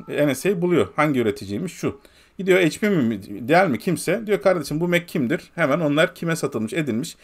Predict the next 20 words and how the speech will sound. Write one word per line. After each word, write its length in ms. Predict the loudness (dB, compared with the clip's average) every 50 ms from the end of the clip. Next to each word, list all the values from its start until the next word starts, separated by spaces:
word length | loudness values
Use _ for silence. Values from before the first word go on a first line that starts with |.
| -20 _ _ _ -2
email 240 | 2 2 4 4 4
numarası 400 | 4 4 4 4 4 0 -2 -8
gibi 300 | -6 -4 -4 -4 -4 -6 _ _ _ _ _ _ _ _ 0
buluyorlar. 400 | 4 6 6 8 8 6 4 2 -8 _ -2
Adamı 380 | -2 0 0 0 0 -2 -4 -4 -8 -12 -4 0
evinden, 460 | 0 0 2 0 0 0 0 -2 -2 -6 _ _
Singapur'dan 560 | -8 -6 -2 -2 -2 -2 -4 -6 -4 -2 0
alıp 240 | 0 0 0 -2 -4
götürüyorlar. 580 | -6 -6 -2 -2 0 0 0 -4 -8 -14 -20 _ _ -10
O 100 | -6 -6
da 80 | -6
turuncu 300 | -6 -4 -4 -4 -4 -4
tulumu 240 | -6 -8 -6 -6 -4
giydi 240 | -4 -4 -4 -4 -6
şimdi. 380 | -8 -6 -6 -4 -4 -6 -6 -8 _ _ _ _ _ _ _ _ _ _ _ -10
Ee, 340 | -6 -4 -4 -4 -4 -4 -4
orada 420 | -2 0 0 2 2 0 0 0 0
artık 320 | -2 -2 -2 -2 -8 -8
şey 100 | -2 -2
yapıyor. 280 | -2 -2 -2 -4 -8